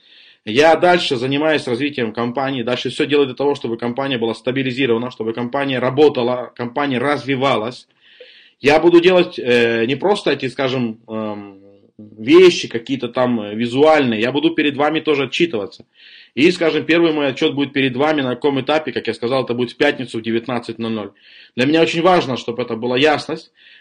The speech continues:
э, чтобы вы тоже видели меня, видели мою открытость, потому что, э,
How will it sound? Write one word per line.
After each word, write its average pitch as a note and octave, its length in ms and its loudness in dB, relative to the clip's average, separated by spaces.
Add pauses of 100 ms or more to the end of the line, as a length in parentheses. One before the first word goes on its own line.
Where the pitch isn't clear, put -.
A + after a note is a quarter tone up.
(100)
э, A#2 300 0
чтобы B2 220 -6
вы D3 80 -2
тоже D3+ 240 2
видели C#3+ 320 4
меня, C3+ 440 -2
видели C#3+ 340 -2
мою C3+ 200 0
открытость, C#3+ 580 -4 (380)
потому C3+ 300 0
что, D3 160 -2
э, B2+ 380 -4